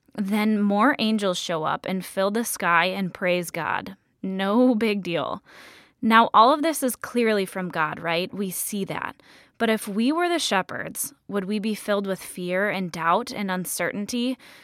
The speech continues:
about the angel and the message that he came to share? Would we be scared that we would retreat or stop listening or run away? I don't know, maybe.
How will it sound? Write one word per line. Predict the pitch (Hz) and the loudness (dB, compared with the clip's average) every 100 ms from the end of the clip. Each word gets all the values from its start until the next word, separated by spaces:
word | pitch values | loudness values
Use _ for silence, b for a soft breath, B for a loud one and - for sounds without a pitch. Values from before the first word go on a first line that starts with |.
| B | B
about | 214 202 185 | 0 2 2
the | 196 - | 0 -4
angel | 185 190 208 208 | -4 -2 0 0
and | 202 | 0
the | |
message | 180 170 175 214 220 - | -2 -4 -4 -6 -4 -4
that | 240 | -4
he | 240 | -4
came | 233 247 247 | -2 0 0
to | 254 | -2
share? | 247 254 240 247 254 _ _ _ _ _ _ _ | -4 -2 0 0 -4 _ _ _ _ _ _ _
Would | 240 233 | 0 2
we | 233 | 2
be | 220 226 | 0 0
scared | 202 - 190 180 208 226 | -2 -4 -2 0 2 0
that | 180 | 0
we | 202 | 0
would | 196 | 0
retreat | 165 175 - 214 226 - | -2 -4 -4 -2 -2 -2
or | 180 | -4
stop | - 214 208 - | -4 -4 -4 -4
listening | 165 - 220 233 | -6 -2 0 0
or | 202 196 | 0 -2
run | 180 190 | -2 -2
away? | 180 170 196 294 B B B B B | 0 0 0 -2 B B B B B
I | - 180 | -6 0
don't | 262 254 | 2 2
know, | 175 170 | 2 0
maybe. | 180 190 233 147 107 196 | 0 -2 -2 -4 -6 -8